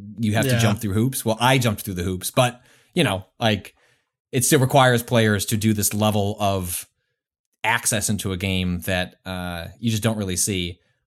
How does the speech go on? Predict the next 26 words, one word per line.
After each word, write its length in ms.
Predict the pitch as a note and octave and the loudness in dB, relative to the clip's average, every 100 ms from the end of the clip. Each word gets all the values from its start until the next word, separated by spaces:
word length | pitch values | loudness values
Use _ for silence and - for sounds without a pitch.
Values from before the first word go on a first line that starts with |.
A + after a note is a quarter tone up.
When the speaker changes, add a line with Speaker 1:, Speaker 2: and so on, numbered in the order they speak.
| _ | _
Speaker 1:
But 420 | - C4+ D#3 - - _ _ _ _ _ _ _ _ _ _ _ _ _ | 2 4 4 0 -10 _ _ _ _ _ _ _ _ _ _ _ _ _
as 260 | E3+ A3 A#3 | -2 0 0
your 120 | A3+ | -2
kids 220 | - E3+ | 0 0
get 140 | D#3 A2 | 2 2
older, 300 | F#2+ F#2+ G2+ | 0 -2 0
my 100 | A#2 | 0
oldest 280 | C#3+ F3+ E3+ | 0 0 -2
is 120 | C3 | 0
only 180 | A#2+ G#2 | 0 0
six 680 | - G2 - - - - _ - | 0 -2 -6 -8 -10 -14 _ -8
and, 320 | F#2+ F#2 F2+ | -6 -4 -4
uh, 240 | F#2 F2+ F2+ F3 | -2 -4 -6 -8
well, 120 | E3+ | -4
not 160 | C#3+ | -4
quite 120 | A2 F#2+ | -4 -6
six 180 | F2+ | -6
and 80 | F2+ | -8
a 40 | F2+ | -6
half, 240 | F2 - | -8 -8
but 80 | D3 | -6
let's 100 | - | -2
just 200 | C3+ - | -2 -2
say 120 | G2+ | -2
six. 380 | - F2+ - - _ - _ _ _ _ - | -4 -6 -8 -12 _ -20 _ _ _ _ -4
It's, 320 | E3+ - - | 0 0 -2